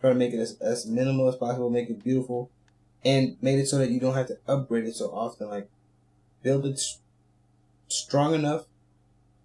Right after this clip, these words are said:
and I guess the internals, uh, capable enough to, to, to last, like,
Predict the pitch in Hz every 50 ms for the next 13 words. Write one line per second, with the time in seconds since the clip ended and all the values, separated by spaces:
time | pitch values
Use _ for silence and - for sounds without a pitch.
0 | _ _ _ _ 113 123 123 113 98 117 120 131 135 - - - 123 120 - 143
1 | 139 135 131 127 127 127 - - _ _ - 107 107 107 107 107 104 101 101 -
2 | _ _ _ _ _ _ _ _ _ _ _ _ _ _ _ _ _ _ _ _
3 | _ _ _ _ _ _ _ - 156 151 151 151 147 139 139 139 131 131 135 135
4 | 135 135 - 131 120 - - 143 131 - - _ _ - 131 117 120 131 135 135
5 | 135 - - 123 123 123 120